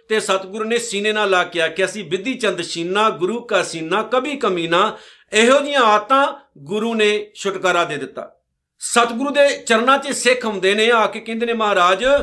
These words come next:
ਅਸੀਂ ਬਾਣੀ ਵੀ ਪੜ੍ਹਦੇ ਹਾਂ, ਕਿਰਤਕਾਰ ਵੀ ਕਰਦੇ ਹਾਂ, ਪਰ ਮਨ ਅਜੇ ਵੀ ਲੱਗਦਾ ਹੈ ਬੰਧਨਾਂ 'ਚ ਵੱਜਾ ਹੈ।"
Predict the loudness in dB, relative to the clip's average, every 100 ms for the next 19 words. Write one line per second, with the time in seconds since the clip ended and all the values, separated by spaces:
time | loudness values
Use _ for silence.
0 | -2 -16 -20 _ -6 -4 -2 0 2 0
1 | -4 -2 -2 -2 0 -2 -2 -10 _ _
2 | _ _ _ _ 0 0 0 2 4 4
3 | 2 -2 -2 0 0 0 -2 -2 0 2
4 | 0 0 0 0 0 0 2 2 2 0
5 | 0 0 2 2 2 -4 -4 0 0 -2